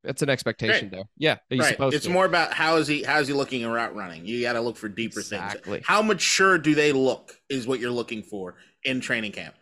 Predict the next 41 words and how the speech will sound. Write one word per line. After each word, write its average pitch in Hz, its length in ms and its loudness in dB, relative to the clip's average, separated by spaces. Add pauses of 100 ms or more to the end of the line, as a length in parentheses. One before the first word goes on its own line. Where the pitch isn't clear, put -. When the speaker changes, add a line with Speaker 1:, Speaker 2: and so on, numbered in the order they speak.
(340)
Speaker 2:
Look, 180 260 4
I'm 214 140 2
just 233 280 0
saying 151 540 2
the, 151 340 0 (600)
I 170 100 6
agree 185 280 2
with 226 180 0
you 202 120 2
where 180 160 4
the 143 80 -2
floor 165 300 2
should 147 240 -2
be 110 300 -2 (300)
for 143 160 4
a 131 40 -2
franchise 151 760 0
that's 123 220 -6
moving 139 380 -2
in 127 100 -2
the 123 80 -2
right 127 220 0
direction. 113 420 -4 (380)
Speaker 1:
Mm-hmm. 123 160 -2
Speaker 2:
Ron 196 260 4
Rivera 185 380 6
threw 170 240 -4
cold 165 360 0
water 156 520 4
over 139 240 2
a 135 80 4
lot 143 240 4
of - 80 -6
people 127 240 -4
when 127 100 -2
he 127 80 -2
said 123 320 -2
this 120 220 -4
week 117 360 -4 (460)
that, 131 320 0
um, 123 400 -2